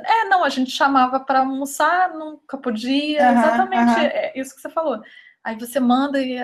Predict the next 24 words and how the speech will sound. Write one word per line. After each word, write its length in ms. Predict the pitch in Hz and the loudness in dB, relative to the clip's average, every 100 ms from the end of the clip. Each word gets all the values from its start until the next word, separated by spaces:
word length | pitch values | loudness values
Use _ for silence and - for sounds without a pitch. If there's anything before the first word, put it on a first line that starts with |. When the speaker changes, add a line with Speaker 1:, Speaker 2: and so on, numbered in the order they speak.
| - - | -8 -4
Speaker 1:
aí 200 | 240 240 | -4 -4
tudo 180 | 262 240 | -6 -10
que 60 | |
você 160 | - 254 | -8 -8
fala, 220 | - 233 | -2 -4
a 60 | 254 | -4
pessoa 300 | 240 240 240 | -8 -8 -8
começa 580 | 240 226 233 240 240 233 | -6 -2 -4 -2 -2 -2
a 40 | - - _ _ _ - | -6 -20 _ _ _ -16
da-, 280 | 196 202 - | -4 -4 -4
dar 320 | 214 208 233 | -8 0 2
um, 440 | 240 247 220 196 185 - - | 2 0 -2 -6 -12 -20 -10
um, 280 | 220 214 220 | -8 -6 -2
umas 460 | 214 208 208 - - | -2 -2 -4 -6 -4
alfinetadas. 920 | 214 - 226 226 226 233 247 220 233 | -4 0 2 2 2 2 4 2 -4
E 40 | 233 | -8
eu 60 | |
falei, 240 | 233 233 226 | -8 -6 0
não, 320 | 240 240 208 | 4 4 4
é 140 | 208 | 0
coisa 360 | 214 - 247 240 | -4 -2 -2 -2
da 80 | 233 | 0
minha 180 | 233 240 | 2 2
cabeça. 800 | 247 226 233 220 - - 202 | 0 0 0 2 0 -2 -6